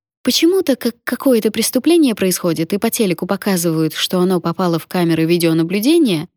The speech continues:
так, как правило, ни черта не видно, и фиг что разберешь. Какое-то мельтешение, неопределяемые люди, и все серо-темное. «И такое бывает»,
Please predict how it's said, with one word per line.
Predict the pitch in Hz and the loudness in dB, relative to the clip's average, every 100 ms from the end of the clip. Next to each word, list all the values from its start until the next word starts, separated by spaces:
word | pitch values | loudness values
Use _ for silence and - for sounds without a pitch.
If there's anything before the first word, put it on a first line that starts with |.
| _ _ _ - | _ _ _ -6
так, | 254 | -4
как | - 277 - | -2 -2 2
правило, | 320 311 247 | 2 4 4
ни | 226 254 | 4 4
черта | 302 - 277 - 233 285 | 2 0 -2 0 0 2
не | 277 | 2
видно, | 190 151 143 | 2 -2 0
и | 143 | 0
фиг | 165 320 320 | 2 0 0
что | - 226 | 0 0
разберешь. | 214 156 143 131 - - _ _ _ _ | 0 -2 -4 -2 -4 -6 _ _ _ _
Какое-то | - - 302 262 233 | -6 2 2 2 0
мельтешение, | 208 220 - 143 - 214 277 233 220 208 | 0 -2 -4 -2 0 2 2 2 -2 -4
неопределяемые | 196 220 233 233 277 285 196 160 | -2 -2 0 2 2 2 2 2
люди, | 151 165 285 220 | 2 2 2 2
и | 175 151 | 0 0
все | - 214 | -2 -4
серо-темное. | 226 - 151 170 - 117 92 - - - _ _ _ _ _ _ _ _ - | -6 -4 -4 -6 -6 -8 -8 -12 -14 -20 _ _ _ _ _ _ _ _ -8
«И | 123 | -2
такое | 185 - 285 277 | -2 2 4 4
бывает», | 196 226 247 262 262 - | 2 2 2 0 -2 -10